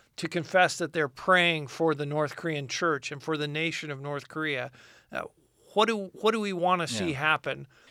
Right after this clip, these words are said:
Speaker 2: Well, Todd, it's important to understand the context of, uh, that confession, uh, and the genesis of that campaign. Um,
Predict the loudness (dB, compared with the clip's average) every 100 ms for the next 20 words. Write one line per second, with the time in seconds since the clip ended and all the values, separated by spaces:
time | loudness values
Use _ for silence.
0 | -20 -18 -8 -6 -2 -4 -4 _ _ -14
1 | -6 -4 0 0 -2 -6 -4 -2 -2 -4
2 | -8 -6 -4 -6 -6 -14 -16 -10 -4 -2
3 | -4 -6 -2 0 -2 -6 -4 -2 -2 -4
4 | -10 -8 -6 -8 -6 -8 -8 -12 -12 -8
5 | -8 -8 -10 -10 -8 -6 -4 -4 -8 -10
6 | -6 -8 -8 -10 -10 -6 -4 -6 -10 -20
7 | -20 -20 -6 -2 -2 -4 -8